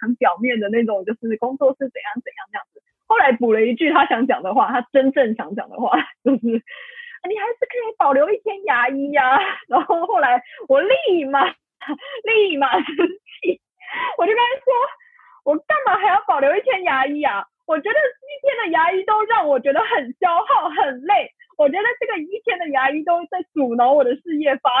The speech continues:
展，<laughs> 然后结果我后来我真的超生气哦，我就说了一句话，我就说，“我是回来告知的，我没有要取得你们的同意。”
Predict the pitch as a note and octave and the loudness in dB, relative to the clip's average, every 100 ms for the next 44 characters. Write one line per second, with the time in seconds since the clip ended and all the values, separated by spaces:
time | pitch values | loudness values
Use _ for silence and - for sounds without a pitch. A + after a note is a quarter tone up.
0 | C#4 - C4+ - C#4+ - F4+ D4+ F4+ G4 | 0 -2 -2 -4 -8 -6 -6 -6 -8 -10
1 | - - - - - F4+ A4 F4 D4+ _ | -12 -12 -12 -14 -6 0 2 2 -2 _
2 | _ _ _ C5 _ - A4+ B4+ G4 C#4+ | _ _ _ _ _ -2 0 2 2 2
3 | C#4 F#4+ E4 F4+ F#4+ F4 G4+ G4+ D4+ C#4+ | 2 2 0 2 2 0 -2 0 2 2
4 | B3 A#3+ F#4+ - E4 C#4+ A#3+ D4 D4 C#4 | 0 0 0 0 2 2 0 -6 -4 -4
5 | A3 C4+ D4+ C4+ C#4 _ _ _ _ _ | -2 -6 -6 -8 -8 _ _ _ _ _
6 | A#3 A#3 F#4 G#4 G4 C4+ A#3+ - C#4+ A#3 | -8 -6 -4 -2 2 2 0 2 2 2
7 | - B3 A#3 G#3 G#3 B3+ D4 C4+ - - | -4 -12 -8 -8 -6 -6 -4 -4 -4 -8
8 | C#4 G#3 G#3+ G#3 F#3+ A3 C4+ A3 G#3+ A3+ | -8 -6 -6 -8 -10 -10 -6 -6 -6 -6
9 | B3 E3 | -6 -8